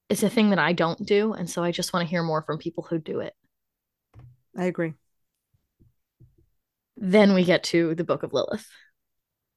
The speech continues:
Speaker 2: Yeah.
Speaker 1: Which, real talk, my opinions have changed since that episode came out.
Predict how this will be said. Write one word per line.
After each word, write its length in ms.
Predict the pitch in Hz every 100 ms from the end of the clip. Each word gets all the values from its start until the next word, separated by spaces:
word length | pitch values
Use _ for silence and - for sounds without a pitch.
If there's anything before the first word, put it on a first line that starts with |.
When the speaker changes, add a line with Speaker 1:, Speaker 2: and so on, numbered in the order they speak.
| 175
Speaker 2:
Yeah. 260 | 165 156 - _ _ _ _
Speaker 1:
Which, 320 | 233 233 - _ _ _ _
real 280 | 208 220 285
talk, 380 | 247 214 359 - _ _ _ _ _ _
my 480 | 196 208 202 226 240
opinions 640 | 220 220 220 247 233 220 - _ _ _ -
have 240 | 185 208
changed 520 | 196 190 226 151 156
since 340 | - - 165 -
that 260 | 156 165 -
episode 400 | - - 208 123
came 220 | 147 143
out. 180 | 78 69